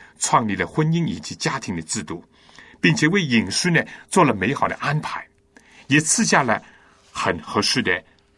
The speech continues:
子嗣。上帝造人的时候就造男造女，都是按照他的形象造的，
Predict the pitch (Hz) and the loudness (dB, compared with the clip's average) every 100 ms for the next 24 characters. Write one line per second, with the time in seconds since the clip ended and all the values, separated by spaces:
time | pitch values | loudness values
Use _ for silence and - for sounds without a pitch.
0 | _ _ - - - - - 160 - _ | _ _ -6 -2 -2 -2 -2 -4 -8 _
1 | _ _ _ _ _ _ _ - 131 120 | _ _ _ _ _ _ _ -2 2 2
2 | 127 117 196 160 110 113 - 127 147 127 | 0 2 4 4 2 -2 -2 -2 -2 2
3 | - 120 101 113 170 113 85 82 _ _ | 2 2 -2 0 -2 -2 -10 -16 _ _
4 | _ - _ 104 104 - 123 113 - - | _ -20 _ -2 0 -2 -4 -4 -6 -4
5 | 175 160 - 85 82 117 156 101 78 | -2 -2 -6 -8 0 -2 2 0 0